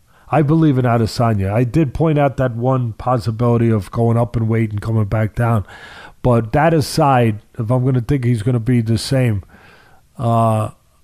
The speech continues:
I'm, I'm, I believe Adesanya is special. I think his talent is special. His instincts are special. I think the other guy is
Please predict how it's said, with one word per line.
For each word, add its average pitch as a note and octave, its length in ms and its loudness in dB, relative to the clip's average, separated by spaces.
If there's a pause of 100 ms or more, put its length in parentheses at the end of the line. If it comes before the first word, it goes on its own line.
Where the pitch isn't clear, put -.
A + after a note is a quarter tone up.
(400)
I'm, B2+ 260 0
I'm, B2+ 300 -2 (480)
I C3 120 2
believe B2+ 280 2
Adesanya A2+ 760 0 (600)
is G#2+ 160 -2
special. G#2+ 560 -2
I G#2+ 100 -4
think A2+ 240 -2
his G#2 160 -2
talent B2 420 0
is A#2 120 0
special. A#2 420 0
His G2 160 0
instincts A#2 500 -2
are A2 80 0
special. G#2+ 600 -2 (480)
I - 20 -4
think G#2+ 240 -4
the A#2 140 -2
other A#2 160 -2
guy A2+ 300 -2
is G#2 340 -4